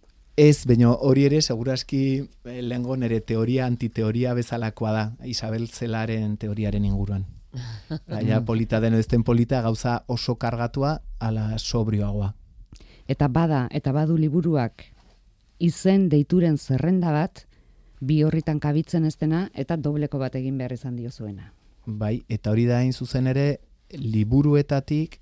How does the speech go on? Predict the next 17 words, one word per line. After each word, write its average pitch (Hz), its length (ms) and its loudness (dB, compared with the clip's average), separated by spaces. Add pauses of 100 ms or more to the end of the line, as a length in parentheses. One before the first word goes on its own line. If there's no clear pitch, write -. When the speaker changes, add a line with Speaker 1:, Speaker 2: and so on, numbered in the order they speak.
Speaker 1:
eta 107 500 -4
berriz 113 280 -4
ere 123 80 2
erranen 117 320 2
dut 113 140 0
liburuetatik, 110 760 0
seguro 113 340 -2
paper 113 340 0
zarretan 123 520 -2
oainoa 120 360 4
aurkituko 117 560 -4
ditugula 120 420 -2
gehiago. 113 260 -2 (640)
Baina, 135 320 -2 (1040)
em, 113 880 -6 (120)
garai 127 300 -2
hartan, 147 600 -2